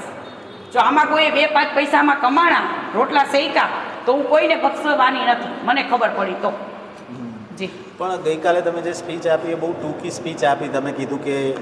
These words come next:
Speaker 2: આવી રીતે બે ત્રણ, અ, ચિઠ્ઠીઓ આવી જાય,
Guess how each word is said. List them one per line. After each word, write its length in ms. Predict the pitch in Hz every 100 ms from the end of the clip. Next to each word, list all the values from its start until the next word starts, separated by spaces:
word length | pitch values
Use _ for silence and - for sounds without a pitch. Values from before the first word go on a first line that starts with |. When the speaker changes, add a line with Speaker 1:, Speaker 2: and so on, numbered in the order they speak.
| - -
Speaker 2:
આવી 180 | 127 131
રીતે 460 | 139 127 139 135 127
બે 360 | - - 139
ત્રણ, 240 | 139 147 139
અ, 400 | 139 135 127 123 123 - -
ચિઠ્ઠીઓ 380 | - 110 - 131
આવી 220 | 123 117
જાય, 220 | 117 117